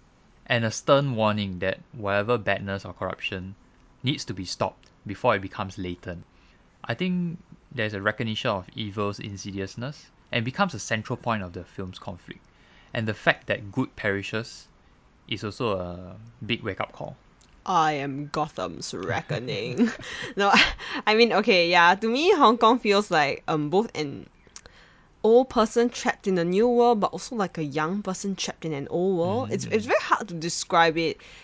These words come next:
Speaker 2: And the urban squalor, you know, when you contrast it against, like, oh wow, these massive skyscrapers that Hong Kong has, it brings out that duality that you've described. And I mean, talking about Gotham, right? Yeah,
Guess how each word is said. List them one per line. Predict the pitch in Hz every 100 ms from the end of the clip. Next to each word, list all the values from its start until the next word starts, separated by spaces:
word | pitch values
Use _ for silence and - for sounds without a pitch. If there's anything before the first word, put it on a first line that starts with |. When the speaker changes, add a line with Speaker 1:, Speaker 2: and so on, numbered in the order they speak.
| -
Speaker 2:
And | 214
the | 214 -
urban | 269 339 466
squalor, | - 196 180 175 180 175
you | 175
know, | 233
when | 262 196
you | 175
contrast | - 170 - 180 -
it |
against, | 156 156 160 165
like, | -
oh | 190 165
wow, | 160 156
these | 156 175 160
massive | 156 165 135 190 - 208
skyscrapers | - - 175 175 - 160 156 165
that | -
Hong | 165 151
Kong | 156 156
has, | 160 147 170 - - - -
it | 220 - 170
brings | 247 285
out | 302 139 165
that | 147 165
duality | 156 156 156 160 160 175
that | 165 -
you've | 156 139
described. | 147 - - 160 113 - - -
And | 175 165
I | 180
mean, | 254
talking | 240 349
about | 285 147 160
Gotham, | 147 160 160 151
right? | - 90 117 - - - - - - _
Yeah, | 190 196 120